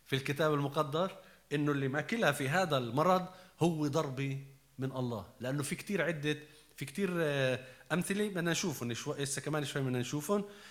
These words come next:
ولكن بنعرف إنه هذا المرض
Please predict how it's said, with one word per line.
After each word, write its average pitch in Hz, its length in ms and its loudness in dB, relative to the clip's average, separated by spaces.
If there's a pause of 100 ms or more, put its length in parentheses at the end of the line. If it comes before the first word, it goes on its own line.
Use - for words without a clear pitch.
(180)
ولكن 165 480 2 (960)
بنعرف 160 440 4
إنه 143 240 0
هذا 143 380 2 (340)
المرض 139 520 2